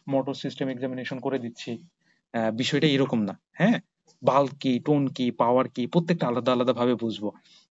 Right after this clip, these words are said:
আহ, তো তোমাদের প্রতি একটা সাজেশন যে হচ্ছে, আমি জানি না তোমরা জানো কিনা, আমার একটা YouTube চ্যানেল আছে, হ্যাঁ, নাম হচ্ছে ডাক্তার খালেদ হাসান মিলু।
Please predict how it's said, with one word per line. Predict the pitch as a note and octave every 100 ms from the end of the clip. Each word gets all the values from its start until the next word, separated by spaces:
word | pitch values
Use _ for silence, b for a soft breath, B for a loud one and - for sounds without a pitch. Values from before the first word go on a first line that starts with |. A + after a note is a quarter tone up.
| -
আহ, | A2+ A2 A2+
তো | D3 D#3 D3+ -
তোমাদের | - C#3+ D3 C3 -
প্রতি | - B2+
একটা | C3 C3+
সাজেশন | - A#2 A#2 C3+ C3+
যে | A#2+
হচ্ছে, | A2+ A2+ - A#2+ A#2+ - _ _ _ -
আমি | C3+ C3
জানি | A#2+ B2
না | B2
তোমরা | B2 A#2
জানো | A#2 A2+ A#2
কিনা, | A#2+ B2+
আমার | A#2+
একটা | A#2+ B2+
YouTube | A#2+ B2 A#2+
চ্যানেল | A#2+ A2+ A2
আছে, | - -
হ্যাঁ, | D#3+ G#3 _ _ _ _ _ -
নাম | A2+ A2 A2+
হচ্ছে | G#2+ A#2
ডাক্তার | A2 - -
খালেদ | - A#2+ A#2
হাসান | A2 A#2+
মিলু। | A2 G#2